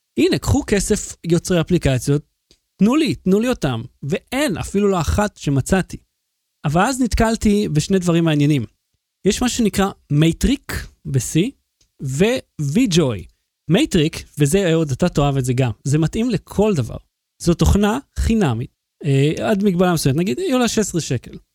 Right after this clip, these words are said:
שאני יכול לקחת את ה-, אה, אני לא יכול להראות לך את זה, כי זה אין לי שרת. אני יכול לקחת את ה-, כל מכשיר אנדרואיד, כל מכשיר אנדרואיד,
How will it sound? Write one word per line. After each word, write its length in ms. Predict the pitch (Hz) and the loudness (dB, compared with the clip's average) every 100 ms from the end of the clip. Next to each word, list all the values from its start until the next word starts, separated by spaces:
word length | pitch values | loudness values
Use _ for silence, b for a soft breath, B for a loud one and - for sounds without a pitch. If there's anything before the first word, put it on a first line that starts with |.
| _ _ _ - | _ _ _ -2
שאני 200 | 160 208 | 2 2
יכול 260 | 247 190 165 | 2 2 2
לקחת 520 | 170 147 - 123 - - - | 2 2 2 -2 -6 -10 -2
את 160 | 143 - | 0 2
ה-, 260 | 135 123 120 - _ - | 0 0 -4 -8 _ -10
אה, 60 | 120 | -6
אני 80 | 117 | -2
לא 60 | |
יכול 120 | 113 | 0
להראות 180 | 123 117 | 0 -2
לך 60 | 120 | -2
את 80 | 117 | -4
זה, 100 | 120 | -2
כי 120 | 120 | -2
זה 100 | 120 | 0
אין 100 | 120 | -2
לי 60 | |
שרת. 400 | 117 135 120 113 _ _ _ _ - | -2 -2 -2 -2 _ _ _ _ -2
אני 80 | 156 | 0
יכול 140 | 196 | 2
לקחת 260 | 214 214 202 | 2 0 0
את 60 | |
ה-, 100 | 160 - _ - - - | 0 -2 _ -20 -8 0
כל 160 | 233 | 2
מכשיר 320 | 220 - 151 | 2 2 2
אנדרואיד, 240 | 123 - - _ _ - | 0 -4 -14 _ _ -6
כל 280 | 123 202 226 | 0 2 2
מכשיר 320 | 143 - 123 | 0 -2 -2
אנדרואיד, 340 | 117 113 143 | -2 -2 -4